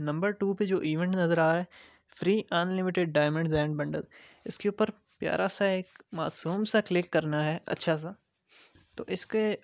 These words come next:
ओपन होने का वेट करते हैं, ये पता नहीं अभी घंटा लगाया, साल लगाएगा, महीने लगाया, पता नहीं कितना टाइम लगाएगा, लेकिन ये एक दिन ओपन हो जाएगा। तो इसमें करना क्या होगा, यहाँ पे अपन,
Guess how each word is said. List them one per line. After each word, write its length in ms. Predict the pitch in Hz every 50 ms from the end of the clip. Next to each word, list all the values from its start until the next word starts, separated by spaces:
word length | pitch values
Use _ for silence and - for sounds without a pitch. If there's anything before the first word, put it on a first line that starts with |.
| _ _ -
ओपन 260 | 160 160 156 185 185
होने 200 | 190 190 190 190 190
का 100 | 190 175
वेट 320 | 160 151 151 147 156 160
करते 280 | 165 160 160 156 165 165
हैं, 120 | 170 170
ये 140 | 170 165 156
पता 220 | - - - - 151
नहीं 140 | 151 151
अभी 100 | 151 151 151
घंटा 300 | - 147 147 147 - 160
लगाया, 460 | 165 165 165 156 156 156 160 160 160
साल 280 | 160 - 156 147 151 156
लगाएगा, 400 | 160 160 160 156 151 151 156 160
महीने 280 | 160 151 147 147 151 151
लगाया, 340 | 160 165 160 151 151 156 156
पता 200 | 165 156 - 156
नहीं 120 | 160 160
कितना 220 | - 156 151 156 160
टाइम 220 | - 156 160 160 160
लगाएगा, 420 | 156 147 147 143 147 151 151 - - - - - - - _ _ -
लेकिन 300 | 180 190 - 247 240 240
ये 180 | 240 240 226 202
एक 120 | 185 180
दिन 140 | 190 185 175
ओपन 300 | - 151 147 - 160 170 160
हो 220 | 147 139 147 147
जाएगा। 300 | 139 - - - - - - _ _ _ _ _ - - _ _ _ _ _ _ _
तो 80 | - 190
इसमें 220 | 185 - 240 233 226
करना 360 | - 165 160 160 165 180 190
क्या 180 | 185 196 196 196
होगा, 300 | 185 175 165 175 180 180 - _ _ - - - _ _ -
यहाँ 180 | 151 147 151 165
पे 180 | 175 208 214 214
अपन, 600 | 175 180 180 - 190 185 185 196 196 196 196 196